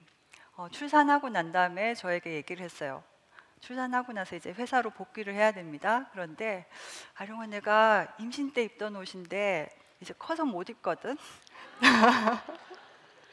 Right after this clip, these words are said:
"내가 너 줄까?" 자, 이것도 저의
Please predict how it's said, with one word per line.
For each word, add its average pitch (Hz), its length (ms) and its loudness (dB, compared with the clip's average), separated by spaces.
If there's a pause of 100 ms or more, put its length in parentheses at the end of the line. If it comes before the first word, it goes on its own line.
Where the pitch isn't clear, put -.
(460)
"내가 233 120 6
너 208 160 4
줄까?" 277 560 8 (1900)
자, 160 200 -14
이것도 190 400 -10
저의 175 580 2